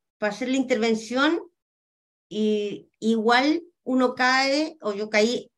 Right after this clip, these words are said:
en dar consejo en vez de una intervención. Entonces, el dar consejo, eh, como que sale,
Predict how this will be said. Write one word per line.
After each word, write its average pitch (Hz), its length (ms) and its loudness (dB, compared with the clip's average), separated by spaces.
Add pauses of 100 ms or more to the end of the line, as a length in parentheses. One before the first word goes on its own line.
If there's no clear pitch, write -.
(180)
en 214 160 -2
dar 247 220 0
consejo 302 840 0
en 247 160 -4
vez 269 120 -2
de 277 60 -4
una 269 220 -4
intervención. 233 640 -4
Entonces, 208 440 -8
el 208 120 -4
dar 233 220 0
consejo, 254 680 0 (720)
eh, 190 480 -4 (920)
como 208 240 2
que 208 80 -2
sale, 233 840 4